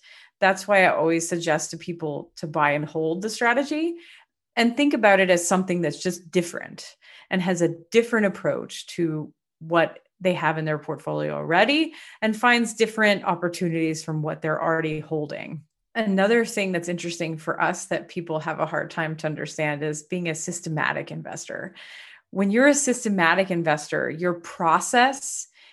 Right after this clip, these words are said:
makes the decision. So the decisions are made by your models that you design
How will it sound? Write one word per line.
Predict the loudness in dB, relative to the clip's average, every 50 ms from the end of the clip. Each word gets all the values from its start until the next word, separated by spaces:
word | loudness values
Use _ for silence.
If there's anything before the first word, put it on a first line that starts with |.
| _ -6
makes | -2 0 2 2 2 2 0 -6 -10 _
the | -6 -6
decision. | -2 -2 -4 -2 -2 -4 -4 -4 -4 -6 -10 -10 -12 -12 -16 -18 _ -12
So | -10 -8 -4
the | -4 -2
decisions | -2 -2 -4 -2 4 6 6 6 6 4 2 2 2 0
are | 0 0 2
made | 2 0 0 2 2 0 0 0
by | 0 0
your | 0 0 -4 -4
models | -4 -2 -2 0 2 2 2 2 0 -2 -2 -4 -6 -6
that | -8 -8 -6
you | -6 -6
design | -6 -6 -2 0 2 4 4 4 4 2 0 -4